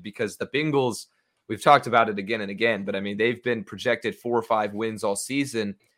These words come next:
They already have five wins. They're competing for a playoff spot. They were the one seed in the A F C at one point.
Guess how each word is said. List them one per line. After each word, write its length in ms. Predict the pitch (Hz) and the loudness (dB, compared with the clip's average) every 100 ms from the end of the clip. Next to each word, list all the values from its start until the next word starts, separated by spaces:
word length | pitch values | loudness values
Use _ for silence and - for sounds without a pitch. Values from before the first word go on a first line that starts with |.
| _ | _
They 120 | 110 127 | 4 8
already 260 | 147 135 | 8 6
have 240 | 127 143 135 | 4 2 4
five 320 | 110 104 95 | 2 2 0
wins. 400 | 101 98 98 - _ _ | -4 -4 -8 -12 _ _
They're 100 | 107 | -10
competing 440 | - 101 139 139 | -10 -6 -4 -4
for 140 | 120 113 | 0 -2
a 60 | |
playoff 380 | 107 120 117 113 | 0 0 2 0
spot. 440 | - - 110 110 110 | -2 0 2 2 0
They 80 | |
were 180 | 101 123 | -4 -2
the 80 | 120 | 0
one 260 | 101 123 123 | 0 -2 -2
seed 180 | 127 | -6
in 60 | 117 | -6
the 120 | 107 | -4
A 140 | 107 110 | -4 -4
F 60 | |
C 180 | - 117 | -4 -6
at 80 | 101 | -4
one 180 | 104 98 | -6 -8
point. 360 | 101 101 98 | -8 -6 -8